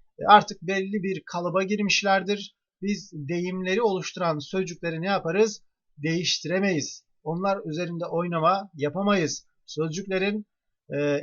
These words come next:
eş anlamlısını kullanamayız. Neden? Çünkü artık onlar bir kalıptır arkadaşlar.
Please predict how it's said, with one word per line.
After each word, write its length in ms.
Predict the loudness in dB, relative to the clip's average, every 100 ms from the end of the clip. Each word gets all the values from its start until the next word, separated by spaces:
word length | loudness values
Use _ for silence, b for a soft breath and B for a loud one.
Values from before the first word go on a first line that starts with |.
| 2
eş 140 | 4
anlamlısını 840 | 4 2 -2 -4 -4 -4 -2 -2 -4
kullanamayız. 720 | -8 -6 -2 0 2 2 0
Neden? 340 | -2 0 0 -2
Çünkü 300 | -6 -4 2
artık 300 | 2 2 -4
onlar 340 | -2 -2 -2
bir 180 | -4 -6
kalıptır 560 | -2 2 4 2 0 0
arkadaşlar. 520 | 0 -2 -8 -6